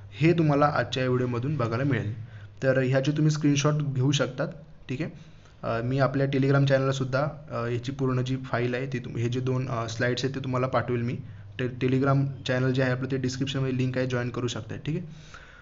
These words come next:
पहिला प्रश्न आहे, अ, ए सेटमधला शहात्तर क्रमांकाचा, तो अमेरिकी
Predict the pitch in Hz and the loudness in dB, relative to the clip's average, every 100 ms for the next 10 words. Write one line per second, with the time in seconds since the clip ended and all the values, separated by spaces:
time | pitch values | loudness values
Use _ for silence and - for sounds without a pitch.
0 | - - - - 170 196 196 185 185 175 | -20 -20 -20 4 8 8 8 4 4 2
1 | 190 - 120 120 120 151 170 156 151 139 | 2 -6 -4 -2 0 2 4 4 4 2
2 | 127 139 143 127 139 135 135 120 120 120 | 4 2 2 0 0 -2 0 -2 0 -4
3 | 117 156 - - - - - - 180 214 | -4 -6 -6 -18 -20 -20 -10 -2 0 0
4 | - - - 143 156 180 151 | -6 -14 0 4 6 6 2